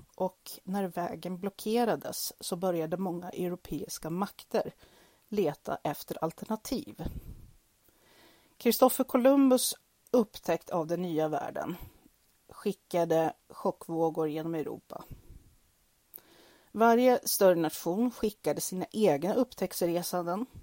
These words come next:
för att segla till den så kallat nya världen, för att säkra mer rikedom och utöka sin makt. England visade emellertid inte ett jättestort intresse för de här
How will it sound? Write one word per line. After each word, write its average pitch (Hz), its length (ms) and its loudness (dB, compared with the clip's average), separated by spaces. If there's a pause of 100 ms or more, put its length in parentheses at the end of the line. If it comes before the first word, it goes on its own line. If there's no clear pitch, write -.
(140)
för - 440 0
att - 280 -4
segla 220 480 2
till 185 240 -2
den 156 140 -2
så 170 120 -4
kallat - 380 -4
nya 170 400 -4
världen, 127 420 -6 (760)
för - 180 2
att 170 120 -4
säkra 165 720 2
mer 233 320 4
rikedom 170 640 0
och - 380 -4
utöka 160 440 -2
sin 160 180 -4
makt. - 340 -14 (1500)
England 220 640 4 (180)
visade 180 640 -2
emellertid 165 800 -2
inte 180 380 -8
ett 151 140 -8
jättestort 190 920 -4
intresse - 500 -6
för 175 140 -4
de 160 140 -2
här 160 300 -6